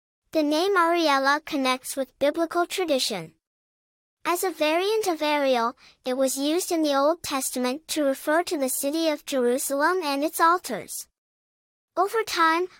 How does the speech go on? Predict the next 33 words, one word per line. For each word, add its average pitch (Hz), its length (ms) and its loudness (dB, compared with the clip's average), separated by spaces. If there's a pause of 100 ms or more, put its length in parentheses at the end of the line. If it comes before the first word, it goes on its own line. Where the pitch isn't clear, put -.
(120)
Ariella 349 640 4
has 294 180 -2
grown 269 380 2
in 311 140 0
popularity 269 920 0
as 269 160 -4
an 285 140 0
alternative, 277 760 0 (320)
becoming 330 460 0
a 285 60 -2
cherished 330 580 0
choice 269 460 -2
for 294 180 0
its 262 240 -4
gentle 302 400 -2
grace 285 540 0
and 285 120 -6
strong 285 460 0
symbolism. 208 840 -2 (880)
While 302 240 4
not 339 260 2
as 440 160 -2
common 277 460 0
as 247 240 -4
Ariel 269 520 2
or 240 180 0
Ariella, 269 680 2 (300)
Ariella 349 600 4
has 302 200 -4
been 277 180 0
gradually 349 600 0
gaining 285 420 -2
recognition. 269 800 -4